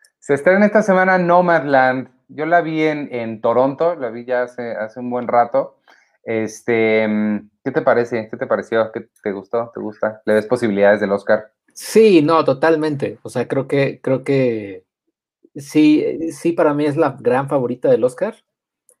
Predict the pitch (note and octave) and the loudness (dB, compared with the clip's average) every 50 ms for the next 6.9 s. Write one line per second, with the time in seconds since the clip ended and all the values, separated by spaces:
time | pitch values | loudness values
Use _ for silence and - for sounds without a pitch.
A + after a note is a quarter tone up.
0 | _ _ - - C#3 B2 A#2+ B2 A#2+ - - C3+ C#3 C#3+ C#3+ C#3 - B2 - - | _ _ -4 0 0 2 2 0 0 2 2 2 4 4 2 0 -2 -6 -6 -6
1 | - A#2+ A2+ A#2 A#2 A#2 B2+ B2+ B2+ B2+ B2 A#2+ A#2 A#2 - - - - C3+ C3+ | -8 -8 -6 -6 -6 -4 -4 -4 -4 -4 -4 -6 -8 -10 -12 -12 -8 -6 -4 -4
2 | C#3 B2 A#2+ B2+ C3+ D#3+ D#3+ E3 E3+ D3 - - - A2+ G#2+ G#2 G#2 G2+ G#2+ A2 | -4 -4 -4 0 2 2 2 2 0 -2 -2 -4 -8 -8 -8 -8 -10 -12 -10 -8
3 | A#2+ B2+ C3 C3 C#3+ B2+ - - - _ - - - A#2+ B2+ C3 C3+ C#3 C#3 C3+ | -8 -6 -6 -6 -6 -8 -8 -10 -16 _ -20 -16 -10 -8 -6 -6 -4 -4 -6 -6
4 | B2+ A#2 A2 A2 A2+ B2 B2 A2+ G#2 G#2 F#2+ F#2+ - _ _ - B2+ C3 B2 - | -6 -8 -8 -10 -10 -10 -10 -10 -10 -12 -14 -16 -20 _ _ -4 -4 -4 -2 0
5 | C3 A#2+ A2+ G#2 - - - - A2 G2+ G#2 G#2+ G#2+ A2+ A#2 A2+ A2 G#2+ G#2 G#2+ | 0 0 0 -4 -8 -12 -12 -8 -8 -6 -4 -4 -4 -4 -6 -6 -8 -8 -8 -6
6 | A#2 B2 B2 B2+ B2 A#2+ A2 - - A#2+ A#2+ A#2 - B2+ C#3 F3 G#3+ G#3+ | -4 -4 -4 -4 -4 -4 -6 -4 -2 -2 -2 0 0 0 0 0 -2 -6